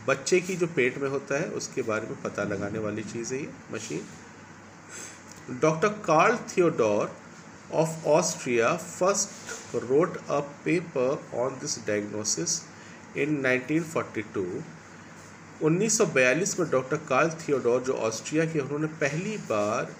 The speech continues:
अपने, अ, इस डायग्नोसिस को या कहा जाए इस इलाज को या कहा उसके बारे में लिखा पेपर में। And Professor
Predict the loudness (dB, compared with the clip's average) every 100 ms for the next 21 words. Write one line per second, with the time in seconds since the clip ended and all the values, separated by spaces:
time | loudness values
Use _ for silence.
0 | -10 -10 -6 -4 -2 -4 -6 -6 -4 -4
1 | -6 -10 -8 -8 0 0 0 -2 -2 -2
2 | -2 -2 -4 -4 -8 -16 -18 -18 -14 -2
3 | -2 0 0 2 0 0 -4 0 0 0
4 | 0 0 0 0 0 -2 -2 -6 -6 -2
5 | -2 0 2 2 0 -4 -6 -6 -6 -2
6 | -2 -2 -4 -6 -10 -14 -18 -18 -18 -18
7 | -20 -18 -20 -18 -20 -20 -18 -18 -10 2
8 | 4 4 2 2 4 4 6 4